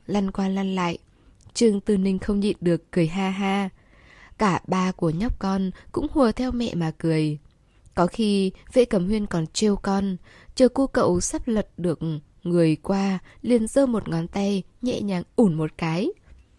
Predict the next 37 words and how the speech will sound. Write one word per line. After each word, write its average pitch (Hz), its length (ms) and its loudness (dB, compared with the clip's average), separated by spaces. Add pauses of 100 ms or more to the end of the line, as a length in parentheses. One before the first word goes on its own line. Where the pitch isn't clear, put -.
(300)
Tiểu 190 120 6
vệ 170 120 2
ý 175 220 2
đáng 165 240 -2
thương 202 340 0
chít 339 320 0
chít, 302 240 0 (280)
liền 233 200 2
bị - 140 -4
úp - 180 2
sấp - 300 -2
về 190 120 2
chỗ - 220 -2
cũ. - 340 0 (800)
Lúc 269 260 4
mới 180 160 2
bắt 254 160 -6
đầu 180 240 2
thì 165 120 -4
không 196 220 -2
sao, 190 420 -2 (260)
nhưng 285 160 -2
vệ 269 140 4
tiên 254 160 -2
sinh 247 260 -6
quá 202 200 -4
hưng 269 220 -4
phấn, 220 340 -4 (140)
không 277 260 0
ngừng 190 180 0
làm 160 140 -4
chuyện - 220 -4
xấu. 196 420 -2 (440)
Bé 175 120 2
con 202 280 -2
tiểu 160 240 2
vệ 156 360 -2